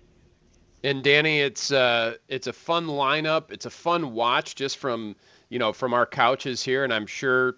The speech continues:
for you guys there in the clubhouse, looking at all the, the big boppers and the, you know, the guys who are producing runs there,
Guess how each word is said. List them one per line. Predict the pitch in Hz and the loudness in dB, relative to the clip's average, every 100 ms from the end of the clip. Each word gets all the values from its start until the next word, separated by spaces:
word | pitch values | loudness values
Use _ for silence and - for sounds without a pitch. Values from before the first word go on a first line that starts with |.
| _ | _
for | 120 | -8
you | 110 123 | -6 0
guys | 117 107 101 | 2 2 0
there | 113 | -2
in | 110 | -2
the | 104 | -6
clubhouse, | - 120 113 104 101 - | 0 0 4 4 4 0
looking | 117 117 117 | -4 -2 0
at | 101 | 2
all | 98 101 | 4 4
the, | 98 101 98 92 - - - _ - | 2 -2 -4 -8 -16 -20 -20 _ -8
the | 113 | 0
big | 143 131 | 0 4
boppers | 110 117 127 170 180 127 120 | 6 6 4 2 0 0 -2
and | 110 | 0
the, | 110 107 - | -2 -4 -4
you | 110 | -4
know, | 104 | -2
the | 95 | 0
guys | 104 104 120 | 2 4 2
who | 123 | -2
are | 104 | -4
producing | - 113 117 117 | -4 -6 -4 -4
runs | 101 107 117 92 | -2 -2 -2 0
there, | 98 95 | 2 2